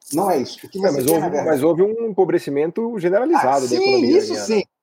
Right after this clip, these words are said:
Speaker 1: Mas isso significa que o, a capacidade do Estado-alvo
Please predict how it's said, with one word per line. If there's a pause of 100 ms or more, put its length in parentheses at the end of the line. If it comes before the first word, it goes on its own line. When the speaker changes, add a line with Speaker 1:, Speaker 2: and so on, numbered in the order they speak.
(280)
Speaker 1:
Mas
isso
significa
que
o,
a
capacidade
do
Estado-alvo